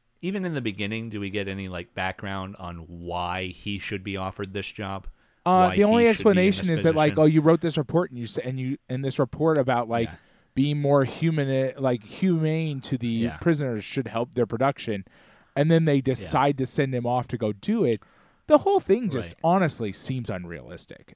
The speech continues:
Speaker 2: I, if I'm being
Speaker 1: Yeah,
Speaker 2: really
Speaker 1: and,
Speaker 2: hon-, and
Speaker 1: and,
Speaker 2: I think that's
Speaker 1: and
Speaker 2: part of
Speaker 1: set
Speaker 2: the
Speaker 1: him
Speaker 2: sentimental humanism of it. I think
Speaker 1: Yeah,
Speaker 2: that's part
Speaker 1: set
Speaker 2: of
Speaker 1: him
Speaker 2: what the
Speaker 1: up to
Speaker 2: left is
Speaker 1: fail
Speaker 2: talking
Speaker 1: in doing
Speaker 2: about.
Speaker 1: it too,
Speaker 2: Yeah.
Speaker 1: but still,
Speaker 2: Right,
Speaker 1: yes,
Speaker 2: but, like,
Speaker 1: send
Speaker 2: but the
Speaker 1: him off
Speaker 2: point
Speaker 1: to
Speaker 2: is
Speaker 1: do
Speaker 2: they,
Speaker 1: it.
Speaker 2: like, I think to a certain extent, part of what probably Japanese leftists at the time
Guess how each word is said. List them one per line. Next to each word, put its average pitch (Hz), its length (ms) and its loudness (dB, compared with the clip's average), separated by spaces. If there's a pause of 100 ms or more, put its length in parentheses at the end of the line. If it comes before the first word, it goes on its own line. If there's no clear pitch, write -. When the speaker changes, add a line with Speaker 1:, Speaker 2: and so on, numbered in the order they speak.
(120)
Speaker 2:
I, 123 120 -4
if 131 200 -4
I'm 127 120 -2
being 113 360 -4
Speaker 1:
Yeah, 113 100 2
Speaker 2:
really 120 200 4
Speaker 1:
and, 123 80 0
Speaker 2:
hon-, 113 80 -2 (100)
and 156 80 2
Speaker 1:
and, 180 80 4
Speaker 2:
I 196 100 4
think 214 120 0
that's 220 120 2
Speaker 1:
and - 60 -4
Speaker 2:
part 175 100 6
of 160 80 4
Speaker 1:
set - 40 4
Speaker 2:
the - 40 0
Speaker 1:
him - 20 0 (120)
Speaker 2:
sentimental 180 280 4
humanism 185 500 -2
of 85 140 -8
it. - 160 -20 (680)
I 147 140 4
think 180 140 4
Speaker 1:
Yeah, 180 100 4
Speaker 2:
that's 180 100 0
part 156 220 4
Speaker 1:
set - 20 6
Speaker 2:
of 175 60 0
Speaker 1:
him - 40 4
Speaker 2:
what - 100 4
the 160 60 4
Speaker 1:
up 139 40 0
to 135 60 2
Speaker 2:
left 131 140 0
is 139 100 6
Speaker 1:
fail 123 120 4
Speaker 2:
talking 175 160 0
Speaker 1:
in 87 40 -10
doing 123 220 -2
Speaker 2:
about. 78 160 -8
Speaker 1:
it - 80 -20
too, 85 280 -6
Speaker 2:
Yeah. 123 160 -4
Speaker 1:
but 85 280 -6 (180)
still, 82 500 -10
Speaker 2:
Right, 294 200 6
Speaker 1:
yes, 220 80 6
Speaker 2:
but, 196 120 2
like, 208 140 4
Speaker 1:
send 196 120 -2
Speaker 2:
but 196 60 4
the 202 60 4
Speaker 1:
him 180 60 4
off - 40 -4
Speaker 2:
point 233 160 4
Speaker 1:
to 226 40 4
Speaker 2:
is 202 80 4
Speaker 1:
do 156 40 -6
Speaker 2:
they, 170 120 4
Speaker 1:
it. 160 80 -4 (100)
Speaker 2:
like, 151 200 -2 (100)
I 175 260 2
think 175 340 0
to 156 140 2
a 135 40 4
certain 170 340 0
extent, 139 480 -8
part 135 340 0
of 131 100 0
what 120 220 -2
probably 117 720 -2 (540)
Japanese 113 460 -4
leftists 110 400 -6
at 104 80 -6
the 101 80 -8
time 110 560 -8